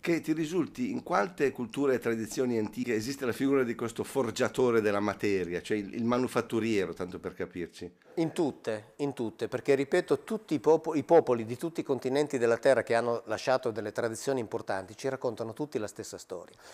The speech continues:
Speaker 2: ovviamente usando dei termini diversi, perché ognuno lo fa, ognuno lo fa nella sua lingua. Ma per esempio nel libro che esce tra un paio di mesi,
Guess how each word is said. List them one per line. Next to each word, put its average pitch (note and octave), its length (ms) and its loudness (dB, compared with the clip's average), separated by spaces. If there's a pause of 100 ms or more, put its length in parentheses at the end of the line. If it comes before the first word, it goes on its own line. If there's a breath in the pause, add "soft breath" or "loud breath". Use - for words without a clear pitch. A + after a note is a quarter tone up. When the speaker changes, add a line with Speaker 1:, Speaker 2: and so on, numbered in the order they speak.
(220 loud breath)
Speaker 2:
ovviamente A2+ 540 2
usando G2 400 0
dei A#2+ 160 2
termini G2 380 -4
diversi, B2+ 400 2
perché G2+ 220 -10
ognuno A2 240 -2
lo G2 80 -4
fa, G#2 380 0
ognuno B2 340 0
lo G#2 80 0
fa A#2+ 140 0
nella A2 200 -2
sua A2 160 -4
lingua. G2+ 320 -6 (400 loud breath)
Ma D3 200 6
per - 100 4
esempio C3+ 260 4
nel A#2 160 0
libro C3+ 300 4
che A#2 320 2
esce A2+ 260 -4
tra G2+ 300 2
un - 240 -8
paio A2 180 -2
di G#2+ 100 -6
mesi, G2+ 400 -8